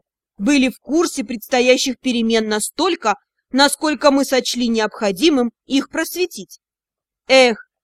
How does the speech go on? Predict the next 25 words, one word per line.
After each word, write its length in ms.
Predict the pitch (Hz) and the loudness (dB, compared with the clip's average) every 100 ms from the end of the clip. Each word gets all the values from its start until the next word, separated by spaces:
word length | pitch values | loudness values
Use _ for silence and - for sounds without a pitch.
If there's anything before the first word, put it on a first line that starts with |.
| _ - | _ -2
а 160 | 247 | 2
еще 320 | 277 - 381 | 4 4 2
выходило, 560 | 339 330 311 262 370 311 | 2 0 0 2 2 2
что 200 | - 330 | 0 -6
половину 580 | 277 311 311 311 285 285 | -2 2 2 2 0 -2
экзаменов, 540 | 247 262 381 294 226 - _ _ - | -2 0 0 0 -2 -6 _ _ -4
если 380 | 220 302 - 294 | 0 2 2 0
я 180 | 302 | 2
не 120 | 277 277 | 2 0
хочу 360 | 359 381 294 | -2 0 0
вылететь 460 | 233 294 247 240 196 | 2 0 -2 -4 -2
за 100 | 269 | -2
непосещаемость 960 | 285 330 359 349 - 240 208 208 - _ _ | 0 0 0 0 2 0 0 -4 -6 _ _
и 60 | 269 | 0
неуспеваемость, 920 | 277 294 - 285 247 233 185 180 - - | 2 2 -2 -4 -2 -2 -2 -8 -14 -2
опять 480 | 226 - 285 370 - | -2 2 2 2 0
придется 460 | 302 247 302 - | -4 -2 -4 -4
сдавать 400 | 247 208 196 208 | -4 0 2 0
досрочно. 600 | 165 202 185 185 - - 160 _ _ _ _ _ _ | 0 -4 -4 -6 -8 -12 -16 _ _ _ _ _ _
А 140 | 240 | 2
я 180 | 254 339 | 4 2
так 320 | - 494 480 | 2 0 0
мечтала 720 | 403 403 - - 285 226 185 160 _ _ | 0 -2 -4 2 2 2 -2 -8 _ _
об 180 | - 233 | -4 -2
удовольствии 840 | 254 277 269 381 320 - 202 202 | 4 4 6 4 2 -2 -6 -6